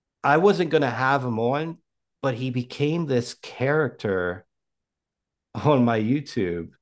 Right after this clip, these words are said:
where everyone was like, "Where's Brandon's comment today? Where's Brandon's comment today?" And I was like,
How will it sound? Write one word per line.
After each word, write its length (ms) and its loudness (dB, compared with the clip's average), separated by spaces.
where 160 2
everyone 480 4
was 160 0
like, 220 -2
"Where's 300 2
Brandon's 520 -2
comment 460 -4
today? 300 -6
Where's 260 0
Brandon's 420 -2
comment 380 -2
today?" 220 -4
And 100 -4
I 120 2
was 140 0
like, 260 -4